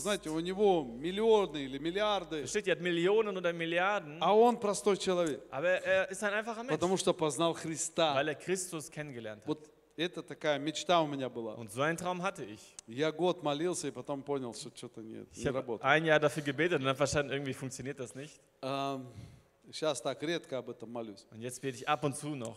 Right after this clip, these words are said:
Speaker 1: Но не
Speaker 2: dafür.
Speaker 1: сработало, понимаете,
Speaker 2: Es hat nicht
Speaker 1: как-то.
Speaker 2: funktioniert, versteht ihr?
Speaker 1: Почему? Потому что
Speaker 2: Warum?
Speaker 1: богатые люди, они все-таки считают себя праведниками.
Speaker 2: Weil reiche Menschen sich selbst als gerecht bewerten.
Speaker 1: Они себя, себя считают хорошими,
Speaker 2: Sie denken, sie wären gut,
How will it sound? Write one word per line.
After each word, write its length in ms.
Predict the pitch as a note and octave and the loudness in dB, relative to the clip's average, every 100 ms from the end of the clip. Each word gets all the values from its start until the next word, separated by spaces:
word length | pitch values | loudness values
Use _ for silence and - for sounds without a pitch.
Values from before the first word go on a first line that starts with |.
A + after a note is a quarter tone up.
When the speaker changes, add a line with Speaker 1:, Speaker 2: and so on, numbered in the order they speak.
| - | -12
Speaker 1:
Но 160 | A#2 D#3 | -4 -2
не 160 | E3+ E3+ | 0 0
Speaker 2:
dafür. 0 | |
Speaker 1:
сработало, 760 | F3 F#3+ F#3+ A3+ G3 C#3 A#2+ | 0 2 6 6 6 2 -4
понимаете, 540 | A2+ A#2 B2 C#3 C3+ - | -6 -10 -8 -8 -8 -6
Speaker 2:
Es 60 | |
hat 120 | C3 C3 | -6 -4
nicht 160 | D3+ C#3+ | -6 -6
Speaker 1:
как-то. 80 | |
Speaker 2:
funktioniert, 640 | A#2+ F#3 F3+ F#3 F#3+ A3+ A#2 | -6 -6 -6 -6 -4 -4 -4
versteht 300 | - - C3+ | -10 -14 -10
ihr? 40 | C#3+ | -4
Speaker 1:
Почему? 220 | G#3 F3+ | -2 -2
Потому 440 | D3 F3+ F#3 G#3+ | -2 -2 -2 -2
что 220 | - - | -2 2
Speaker 2:
Warum? 260 | F#3 F3 A2 - - - - _ _ - | 4 2 -2 -12 -20 -20 -20 _ _ -6
Speaker 1:
богатые 600 | C#3 F3 G#3+ G#3 F3 E3+ | -2 0 0 0 -2 -2
люди, 320 | E3+ A3 F3 | -2 -2 0
они 280 | D3 C#3+ E3 | 0 0 -2
все-таки 440 | - G3 F3 - | -2 -4 -6 -10
считают 560 | C3+ C#3 B2 D#3 D#3+ C#3+ | -8 -8 0 2 2 0
себя 560 | - C3 C3+ C3+ C3+ B2+ - - - - _ - | -6 -6 0 2 2 -2 -16 -20 -20 -20 _ -2
праведниками. 800 | C#3 D#3 D#3 C#3+ C#3+ B2+ A2+ G2+ - _ - | 4 6 4 0 -6 -6 -8 -10 -20 _ -2
Speaker 2:
Weil 200 | C#3 C#3+ | -2 -2
reiche 480 | C3+ C3+ D#3 F#3+ G3 | 0 4 4 4 0
Menschen 420 | D#3 D#3 E3+ F3+ | -2 -2 -4 -8
sich 240 | C3 B2+ - | -10 -10 -4
selbst 280 | B2 C3+ - | -2 -2 -4
als 180 | A#2 | -8
gerecht 540 | - B2 B2 C3 - - - - | -6 -2 -2 -2 -8 -18 -18 -12
bewerten. 300 | A2+ A2 A#2 | -6 -6 -6
Speaker 1:
Они 180 | D3 F3 | -4 -4
себя, 500 | - D3 C3 E3 E3 | -4 -4 2 2 0
себя 280 | E3 D#3 E3+ | -6 -4 -2
считают 380 | - - D3 | -4 -4 -4
хорошими, 880 | - C#3+ D3 F#3 E3+ E3 D3 C3+ A#2+ - | -2 0 4 4 4 -2 -6 -6 -8 -10
Speaker 2:
Sie 120 | C3 | -6
denken, 240 | D#3 F3 | -4 -4
sie 160 | D3+ C#3+ | -6 -4
wären 200 | D3 C3+ | -4 -2
gut, 320 | E3+ D#3+ - | -4 -6 -10